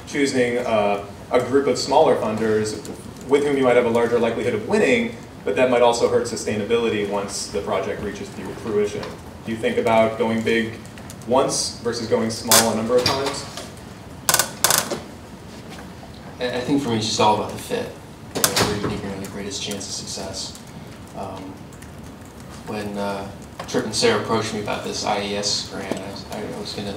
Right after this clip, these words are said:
Speaker 2: say no. I had six failed proposals, and I chaired two different grant review panels for them, so you think I know what I was doing.
Speaker 1: Yeah.
Speaker 2: And I said, "No, I'm not gonna do this." And then they mentioned what it was, and I said, "Oh, that's a perfect regression discontinuity design. I have a feeling this is gonna get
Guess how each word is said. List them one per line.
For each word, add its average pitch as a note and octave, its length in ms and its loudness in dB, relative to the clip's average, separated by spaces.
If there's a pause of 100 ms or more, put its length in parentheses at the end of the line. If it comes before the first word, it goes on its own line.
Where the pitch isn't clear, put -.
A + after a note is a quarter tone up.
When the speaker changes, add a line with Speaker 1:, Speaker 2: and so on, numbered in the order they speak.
(100)
Speaker 2:
say G#3+ 260 0
no. G2+ 340 -2 (100)
I - 80 -10
had G#2 200 -2
six - 280 0
failed A#3 220 4
proposals, A2+ 500 0
and A#2 80 2
I B2+ 120 4
chaired B2 380 4
two - 100 -4
different G2+ 260 -4
grant G#2 280 -2
review G2+ 200 -8
panels G2 300 -6
for - 100 -10
them, - 120 -8
so - 60 -6
you - 60 -6
think A#2 140 -2
I G2 140 -4
know G#2 120 -2
what G2+ 120 -4
I G2 40 -6
was - 140 -6
doing. G2+ 320 -2 (140)
Speaker 1:
Yeah. G2+ 120 -2 (220)
Speaker 2:
And G#2 200 2
I G2+ 80 0
said, G#2 180 -2
"No, G2+ 80 0
I'm F#2+ 180 0
not G2 140 -2
gonna G2+ 140 -8
do G#2 140 0
this." G2+ 200 -2
And A#3 100 0
then A2 80 0
they - 80 0
mentioned A#3 340 2
what G#3 120 2
it G3+ 80 0
was, A#3 300 6
and A3 80 0
I - 20 -4
said, - 160 -4
"Oh, - 40 -2
that's - 240 -4
a - 100 -10
perfect A2 300 -4
regression G#2 440 -6
discontinuity G2+ 600 -6
design. G2 460 -6
I A2 120 0
have G#2 180 -2
a - 60 -8
feeling G#2 360 -6
this - 180 -6
is - 80 -6
gonna - 200 -8
get - 140 -8